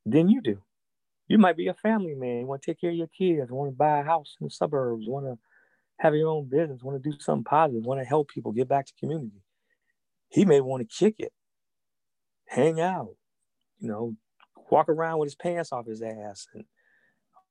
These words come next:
"Oh, what's up?" Talk about that. "What's up on the block?" And don't even realize there's a zillion blocks in the world. What's up on your block means nothing to someone who, what's up on somebody else's block. The mental state of this person. So we have to realize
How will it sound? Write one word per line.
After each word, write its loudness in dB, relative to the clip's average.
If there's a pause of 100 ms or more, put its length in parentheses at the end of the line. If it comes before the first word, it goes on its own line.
(200)
"Oh, 6
what's 2
up?" 0
Talk -6
about -6
that. -6 (460)
"What's -2
up -2
on 0
the -6
block?" -6 (600)
And -10
don't -2
even -6
realize 0
there's -6
a -6
zillion 4
blocks -2
in -4
the -4
world. -2 (120)
What's 2
up 0
on 2
your 2
block 0
means 0
nothing 0
to -6
someone 0
who, -8
what's 4
up 4
on 2
somebody -2
else's -4
block. -10 (680)
The 2
mental 2
state -2
of -12
this -10
person. -8 (600)
So 2
we 6
have 4
to -2
realize 2